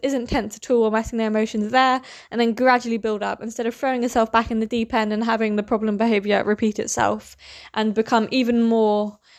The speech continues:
strong, especially if these behaviours are self-reinforcing, so they're getting what they want by,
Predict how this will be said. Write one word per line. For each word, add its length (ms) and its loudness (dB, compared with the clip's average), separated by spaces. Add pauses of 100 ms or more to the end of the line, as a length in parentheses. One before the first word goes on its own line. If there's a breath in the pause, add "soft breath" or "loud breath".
strong, 560 -2
especially 560 2
if 240 2
these 240 -2
behaviours 520 0
are 500 2 (480 soft breath)
self-reinforcing, 1300 2
so 380 -2
they're 160 2
getting 580 0
what 160 -4
they 140 2
want 360 -2
by, 400 2